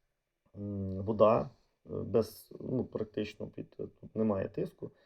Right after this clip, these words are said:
просто поступає внизу, стоїть насос циркуляційний, і з нього вода поступає в нас на два теплообмінники в мене, тому що в мене є два контури гарячої води, один в нас йде на кухню, а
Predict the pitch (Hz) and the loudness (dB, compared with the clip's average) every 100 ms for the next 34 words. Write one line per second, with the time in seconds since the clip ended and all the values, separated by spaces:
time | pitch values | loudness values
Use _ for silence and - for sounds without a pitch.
0 | _ _ _ - 120 - 110 113 - - | _ _ _ -2 -2 -2 -10 -10 -10 2
1 | 107 101 95 104 95 95 - 104 101 110 | 4 4 2 -2 -4 -8 -8 -6 -2 -4
2 | 117 - 196 - 165 165 147 143 - 139 | -2 2 0 0 -6 -4 -6 -6 -6 -4
3 | 131 120 - _ _ _ _ _ - 110 | -4 -4 -10 _ _ _ _ _ -8 -4
4 | 101 113 160 170 143 123 127 135 127 - | -2 6 8 10 8 8 8 8 4 -10
5 | - 123 123 110 117 110 104 98 101 120 | 0 4 6 6 4 4 0 0 6 6
6 | 117 110 - 110 101 98 95 - - 104 | 6 0 -6 -4 -2 -4 -4 -8 -8 -6
7 | 101 98 - 113 107 110 107 110 104 101 | -6 -8 -2 -2 -2 -2 2 2 2 2
8 | 95 95 95 98 104 110 - 107 - - | 0 0 -2 2 6 6 4 0 0 -2
9 | 104 104 101 113 113 131 151 110 110 117 | 0 -2 -4 -6 -2 2 4 4 4 4
10 | 104 107 104 107 110 117 - 196 - 143 | 4 0 0 0 2 0 -2 -6 -4 -6
11 | 143 _ _ _ _ _ - 107 104 101 | -6 _ _ _ _ _ -2 4 6 6
12 | 101 | 4